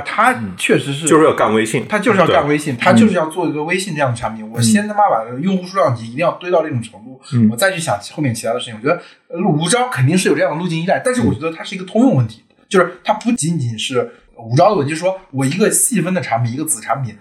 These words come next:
Speaker 3: 嗯。
Speaker 1: 到底我能允，允许这个人他有多大的一，多大程度上独立于集团整体的战略？
Speaker 2: 对。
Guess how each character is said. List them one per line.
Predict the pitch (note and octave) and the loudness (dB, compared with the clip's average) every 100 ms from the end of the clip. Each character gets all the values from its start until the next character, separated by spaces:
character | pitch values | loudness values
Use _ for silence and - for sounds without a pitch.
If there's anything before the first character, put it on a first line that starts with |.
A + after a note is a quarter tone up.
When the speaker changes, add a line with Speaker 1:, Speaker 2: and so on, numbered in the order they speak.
| - | -4
Speaker 3:
嗯。 | - | 2
Speaker 1:
到 | B3 E3+ | 4 4
底 | A#2 A#2 | 2 -10
我 | A#2 G#2+ | -12 -12
能 | C3 | -8
允， | B2 | -8
允 | G#2+ G#2+ A2 D#3 | -8 -10 -4 -2
许 | - - - _ - | -2 -6 -16 _ -2
这 | D#3 | 0
个 | B2 | 2
人 | F#2+ G2 G#2+ | -2 -10 -4
他 | B2+ B2 | -4 -2
有 | - G#2+ | -8 -10
多 | - F#3 | -2 0
大 | A#3 F3 | 2 0
的 | A#2+ | -4
一， | B2 C#3+ B2+ - - | 0 0 -2 -10 0
多 | C4 | 2
大 | B3 | 2
程 | C3 B2+ | 2 0
度 | |
上 | B2+ - | 0 -6
独 | - D3+ | 0 2
立 | F3+ | 2
于 | A#2+ A#2+ - - | 2 -6 -8 -6
集 | - B2+ | -4 -2
团 | - A2 | -2 -2
整 | A2+ A2 | -4 -16
体 | |
的 | G2+ | -14
战 | G2+ G2 | -10 -10
略？ | - _ | -12 _
Speaker 2:
对。 | - | -6